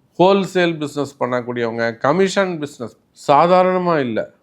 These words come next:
ஒரு பெரிய அளவுல கமிஷன், பெரிய பெரிய கமிஷன் பிசினஸ் பண்ணக்கூடியவங்க, இவங்க எல்லாருக்குமே ரிஷப ராசி என்பர்களே, நீங்க கிருத்திகை நட்சத்திரம்,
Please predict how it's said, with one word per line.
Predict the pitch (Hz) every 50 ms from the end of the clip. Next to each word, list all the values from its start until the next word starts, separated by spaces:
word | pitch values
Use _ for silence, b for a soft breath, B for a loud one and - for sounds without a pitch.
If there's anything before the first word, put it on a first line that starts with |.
| _ _ _ _ _ _ _
ஒரு | 139 156 151 135
பெரிய | - - 175 202 220 226 226 226 208
அளவுல | 196 185 170 165 165 170 160
கமிஷன், | - 143 135 139 123 - - - _ _ _ _ _ _ _
பெரிய | 151 151 165 170 160
பெரிய | 156 147 147 143
கமிஷன் | 101 131 135 139 135 139 139 127
பிசினஸ் | 117 110 - - 127 113 - _
பண்ணக்கூடியவங்க, | 117 113 117 117 113 - 117 113 113 110 110 113 113 110 - - _ _ _ _ _ _ _
இவங்க | 156 165 165 175 170 165 156
எல்லாருக்குமே | 147 143 139 147 160 175 165 165 160 156 - 165 165 175 190 185
ரிஷப | 160 147 143 131 165 160 160 165
ராசி | 156 151 143 143 139 - 143 143
என்பர்களே, | 139 135 135 135 131 127 139 143 160 165 151
நீங்க | 143 135 135 127 123 117 110 - _ _ _ -
கிருத்திகை | 147 131 131 147 143 135 135
நட்சத்திரம், | 123 117 - - 117 110 - - 117 117 117 117 123 -